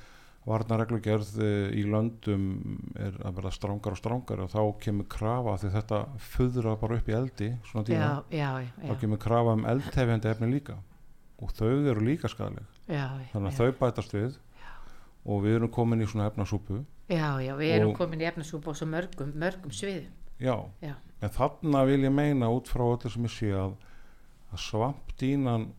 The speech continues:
Speaker 1: sé það allra versta af öllum þessum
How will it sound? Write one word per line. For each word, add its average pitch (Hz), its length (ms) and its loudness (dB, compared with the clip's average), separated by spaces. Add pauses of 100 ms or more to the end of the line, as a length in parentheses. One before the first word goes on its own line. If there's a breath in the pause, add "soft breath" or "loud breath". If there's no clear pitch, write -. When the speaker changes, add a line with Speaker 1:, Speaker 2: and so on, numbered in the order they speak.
(300)
Speaker 1:
sé 131 540 2 (340)
það 110 240 0
allra 117 540 -2
versta 123 360 0
af 110 220 2
öllum 131 480 0
þessum 113 380 0